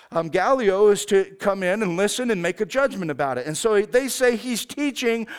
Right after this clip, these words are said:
what is prohibited by Rome. Now, whenever they say that he's teaching what's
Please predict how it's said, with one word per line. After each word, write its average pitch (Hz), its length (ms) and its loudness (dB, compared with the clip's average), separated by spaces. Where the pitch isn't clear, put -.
what 220 180 2
is 240 140 -4
prohibited 190 640 2
by 208 160 2
Rome. 208 420 0
Now, 196 160 0
whenever 214 320 -2
they 269 160 2
say 254 260 -2
that 214 140 -2
he's 214 160 -6
teaching 233 400 -6
what's 208 220 -2